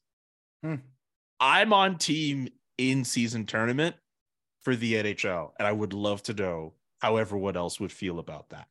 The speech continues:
Speaker 2: I really would love to see something like that, like, happen in, like,
Speaker 1: What's
Speaker 2: an
Speaker 1: the
Speaker 2: eighty-two game season.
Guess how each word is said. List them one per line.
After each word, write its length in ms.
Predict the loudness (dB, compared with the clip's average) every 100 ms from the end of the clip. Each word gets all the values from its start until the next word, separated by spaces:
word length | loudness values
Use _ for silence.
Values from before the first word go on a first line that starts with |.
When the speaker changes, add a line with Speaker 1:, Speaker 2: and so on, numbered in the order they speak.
| 0
Speaker 2:
I 140 | 4
really 500 | 4 4 2 2 0
would 220 | -2 -4
love 420 | -4 -4 -4 -6 -14 _ _ _ -6
to 100 | -6
see 260 | -4 -6
something 420 | -6 -6 -6 -6 -4
like 240 | -4 -4
that, 260 | -6 -6 -12 _ _ -8
like, 200 | -4 -4
happen 500 | 0 0 -2 -8 -14 _ _ _ -8
in, 120 | -4
like, 120 | 2
Speaker 1:
What's 220 | 4 4
Speaker 2:
an 120 | 0 0
Speaker 1:
the 60 |
Speaker 2:
eighty-two 200 | 0 0
game 260 | -4 -4 -4
season. 380 | -6 -10 -12